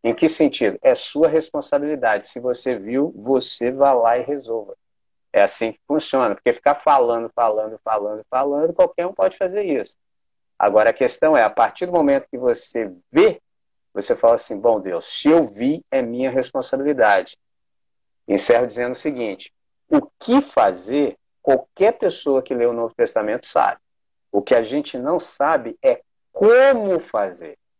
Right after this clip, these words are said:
porque ainda não foi feito. Então, tem um livro que o título dele é sugestivo, mas tá equivocado na essência, que fala assim, "Em seus passos, o que faria Jesus?" Isso a gente já sabe, a gente já viu Jesus fazendo.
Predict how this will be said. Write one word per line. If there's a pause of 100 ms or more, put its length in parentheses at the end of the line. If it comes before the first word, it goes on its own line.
(340)
porque
ainda
não
foi
feito. (720)
Então,
tem
um
livro
que
o
título
dele
é
sugestivo,
mas
tá
equivocado
na
essência,
que
fala
assim,
"Em
seus
passos,
o
que
faria
Jesus?" (480)
Isso
a
gente
já
sabe, (260)
a
gente
já
viu
Jesus
fazendo.